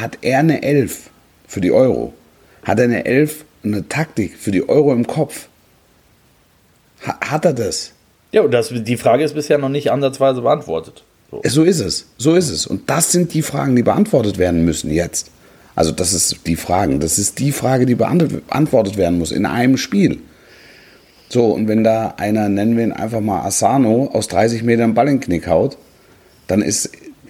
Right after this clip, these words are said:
Speaker 1: jedwede Taktik ist dann, ist dann obsolet und sagst, okay, wir haben einfach Pech gehabt. Wir haben's Tor selbst nicht getroffen. Wisst ihr ja, der Füllkrug ist verletzt und der Mukoko ist nicht in Form und so.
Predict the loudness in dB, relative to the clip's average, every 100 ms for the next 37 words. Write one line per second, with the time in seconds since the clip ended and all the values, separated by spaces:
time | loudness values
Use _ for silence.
0 | -20 -10 -2 0 2 2 2 -2 -6 -2
1 | -4 -2 0 2 2 -2 -2 -2 0 -2
2 | -2 2 2 2 2 0 0 0 0 0
3 | 2 2 -2 -6 -8 -8 -2 -2 -2 -8
4 | -8 -12 -20 _ _ _ 0 2 2 0
5 | -2 0 2 2 4 0 0 -4 -6 -6
6 | -4 0 0 0 -4 -6 _ _ _ _
7 | _ _ _ _ _ -6 -2 0 4 4
8 | 4 2 0 -2 -2 -2 0 -2 -2 -2
9 | 2 2 2 -2 -10 -8 -4 0 0 0
10 | -4 -14 -20 -20 _ -2 0 -2 0 0
11 | 0 -2 -2 -2 2 2 2 -2 -6 -8
12 | -6 0 4 4 0